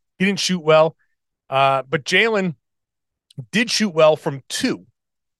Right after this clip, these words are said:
And that's gonna be the big thing here for me. Shooting well from two for Jaylen Brown on the cuts that he got, that relationship with Marcus Smart. Talk about Marcus Smart being in control.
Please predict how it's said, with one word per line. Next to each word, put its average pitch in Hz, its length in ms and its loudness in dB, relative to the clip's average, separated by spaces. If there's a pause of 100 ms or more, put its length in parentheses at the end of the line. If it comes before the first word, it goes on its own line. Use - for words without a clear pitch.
(340)
And 151 600 -2
that's 185 360 0
gonna 262 180 -2
be 165 460 -4 (120)
the 143 100 -6
big 143 220 -2
thing 127 220 -2
here 117 260 -6
for - 140 -10
me. 107 300 -8 (400)
Shooting 240 420 0
well 202 180 6
from 170 200 -4
two 165 260 0
for 147 120 -4
Jaylen 135 280 -2
Brown 131 380 0
on 139 140 -2
the 131 80 -8
cuts - 340 0
that 208 100 -2
he 202 60 -6
got, 185 360 2
that 180 180 -4
relationship 185 540 -4
with 170 100 -8
Marcus 170 360 0
Smart. 165 300 -2
Talk 165 140 -6
about 156 200 -2
Marcus 143 280 -6
Smart 143 220 0
being 135 200 -6
in 127 120 -10
control. 127 480 0